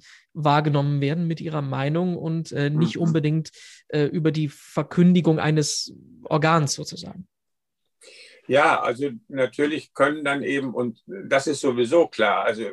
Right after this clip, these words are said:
Speaker 2: eine, äh, dann wären wir dann wieder beim Verlautbarungsthema, also wenn,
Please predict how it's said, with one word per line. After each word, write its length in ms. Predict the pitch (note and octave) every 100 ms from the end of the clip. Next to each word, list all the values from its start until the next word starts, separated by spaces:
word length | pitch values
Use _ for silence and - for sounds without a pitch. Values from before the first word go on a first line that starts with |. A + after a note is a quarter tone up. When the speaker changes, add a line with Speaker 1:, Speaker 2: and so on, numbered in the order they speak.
| -
Speaker 2:
eine, 360 | A#2+ A#2 G#2+ - _ _ _ _ _
äh, 240 | - A2+ - - - - - A2+
dann 140 | A2
wären 160 | A#2 B2
wir 80 | A2+
dann 140 | A#2+
wieder 160 | B2 A2
beim 200 | G#2+ A#2+
Verlautbarungsthema, 1200 | A2 G#2+ C3+ - A#2 A2 A2 - G#2 A2 B2 B2
also 300 | A#2 A2+ G#2
wenn, 280 | A#2 A#2+